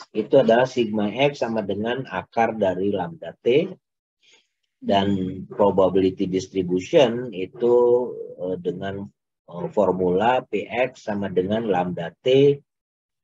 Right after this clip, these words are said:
pangkat X dikalikan E dikurang, dipangkat minus lambda T. E dalam hal ini adalah basis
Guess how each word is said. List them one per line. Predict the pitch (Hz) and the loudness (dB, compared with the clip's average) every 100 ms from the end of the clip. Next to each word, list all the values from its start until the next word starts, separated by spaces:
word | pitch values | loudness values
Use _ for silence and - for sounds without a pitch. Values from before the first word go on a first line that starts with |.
| _ | _
pangkat | 127 120 117 120 120 - | -2 0 2 2 2 0
X | 135 160 - - | 0 0 -2 -14
dikalikan | 113 117 117 113 117 113 120 117 113 | -8 -4 2 2 2 0 -2 -2 -6
E | 120 135 151 151 147 - _ _ _ _ - | -2 4 6 6 2 -8 _ _ _ _ -10
dikurang, | 101 110 107 104 104 87 101 | -4 -2 0 0 -2 -8 -6
dipangkat | 104 104 107 104 101 131 123 - _ - | -6 -2 -2 -2 0 0 0 -8 _ -8
minus | 107 104 110 117 - 107 | -4 -2 -2 -4 -6 -6
lambda | 101 92 90 87 | -4 -4 -4 -4
T. | - 104 87 - _ _ _ _ - | -2 -2 -2 -6 _ _ _ _ -12
E | - 147 147 135 | 2 4 6 6
dalam | 127 123 127 | 6 4 2
hal | 127 123 | -2 -2
ini | 131 160 135 | -2 -2 -2
adalah | 107 107 123 143 147 143 _ _ _ _ | -2 0 2 2 0 -8 _ _ _ _
basis | 104 104 - 135 143 139 - | -2 -2 -4 -4 -4 -4 -16